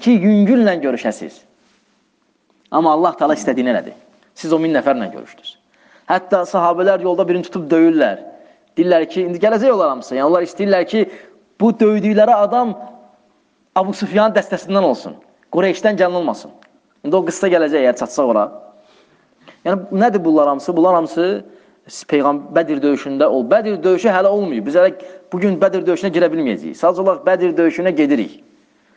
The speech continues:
Peyğəmbər sallallahu əleyhi və səlləm xəbər çatıb ki, Abu Sufyan gəlir. Və Peyğəmbər sallallahu əleyhi və səlləm də nə elədi? Deyir ki, rahimahu, radiyallahu, rahimahullah buyurur ki, "Fənədəbə Rasulallah sallallahu əleyhi və səlləm nəsə lil xuruci iləyhə."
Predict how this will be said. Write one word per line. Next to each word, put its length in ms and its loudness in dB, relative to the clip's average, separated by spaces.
Peyğəmbər 400 2
sallallahu 240 -4
əleyhi 160 -2
və 80 2
səlləm 0 -
xəbər 80 -6
çatıb 240 -6
ki, 220 0
Abu 180 -4
Sufyan 320 0
gəlir. 260 0
Və 120 2
Peyğəmbər 500 2
sallallahu 160 -2
əleyhi 0 -
və 80 -6
səlləm 240 0
də 80 6
nə 100 -4
elədi? 260 2
Deyir 200 2
ki, 220 0
rahimahu, 440 0
radiyallahu, 440 2
rahimahullah 500 0
buyurur 240 2
ki, 180 2
"Fənədəbə 500 2
Rasulallah 600 0
sallallahu 340 0
əleyhi 160 0
və 60 -2
səlləm 100 -2
nəsə 340 0
lil 140 0
xuruci 460 0
iləyhə." 640 2